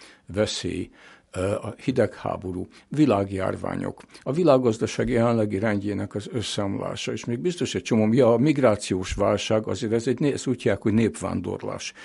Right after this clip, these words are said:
Csak egy kicsit nagyobb, mint az a bizonyos nagy népvándorlás, amit történelemből tanultunk. Szóval, hogy ennek a sokféle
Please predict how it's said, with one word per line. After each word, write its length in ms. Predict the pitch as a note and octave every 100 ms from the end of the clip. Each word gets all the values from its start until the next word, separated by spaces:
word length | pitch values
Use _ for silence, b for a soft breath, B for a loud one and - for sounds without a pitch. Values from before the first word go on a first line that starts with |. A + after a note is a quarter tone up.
| B
Csak 180 | - A2
egy 100 | A2+
kicsit 340 | - - C3 D3
nagyobb, 460 | C#3 G2 F2+ F2
mint 240 | G2 G2 G2
az 120 | F#2+
a 40 |
bizonyos 400 | F2 F#2 G2+ F#2+
nagy 260 | A#2 A2 F#2+
népvándorlás, 840 | G2 F#2 - G2+ G2 G#2 G2 G2
amit 160 | G#2+ G#2+
történelemből 800 | - A2 G#2 A2 G#2+ A2+ A2+ A2
tanultunk. 600 | A#2+ A#2 C3 B2+ A#2+ - B B B
Szóval, 0 | -
hogy 140 | A#2 -
ennek 340 | B2 A#2+ A2+
a 220 | A#2+ B2+ -
sokféle 760 | - F3+ - - A#2 F#2+ G2